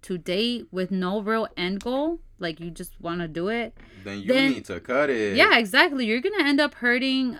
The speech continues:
Speaker 1: uh, your f-
Speaker 2: Yourself?
Speaker 1: yes, exactly. Your own feelings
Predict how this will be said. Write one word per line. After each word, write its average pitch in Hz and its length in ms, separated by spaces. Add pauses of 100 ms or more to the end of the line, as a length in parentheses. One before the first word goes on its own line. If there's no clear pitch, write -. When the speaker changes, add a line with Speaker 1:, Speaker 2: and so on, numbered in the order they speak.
Speaker 1:
uh, 196 640 (140)
your 208 140
f- 190 40
Speaker 2:
Yourself? 247 460
Speaker 1:
yes, 214 500
exactly. 214 480
Your 185 160
own 226 240
feelings 254 500